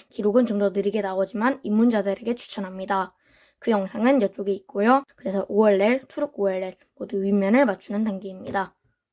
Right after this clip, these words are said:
벌써 왔습니다. 마지막 사 단계입니다. 마지막 사 단계는 역시 공식으로 하는 파트인데 큐브를 전부 다 맞추는 단계입니다. 왜냐면 마지막 단계니까 당연히 다 맞추는 단계겠죠? 자,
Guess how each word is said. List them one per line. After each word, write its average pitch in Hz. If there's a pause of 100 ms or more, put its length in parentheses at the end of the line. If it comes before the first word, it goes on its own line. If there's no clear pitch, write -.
벌써 247
왔습니다. 220
마지막 202
사 -
단계입니다. 196
마지막 208
사 202
단계는 220 (720)
역시 233
공식으로 240
하는 240
파트인데 196
큐브를 226
전부 208
다 202
맞추는 196
단계입니다. 185 (220)
왜냐면 208
마지막 220
단계니까 202 (260)
당연히 196
다 -
맞추는 214
단계겠죠? 190
자, 277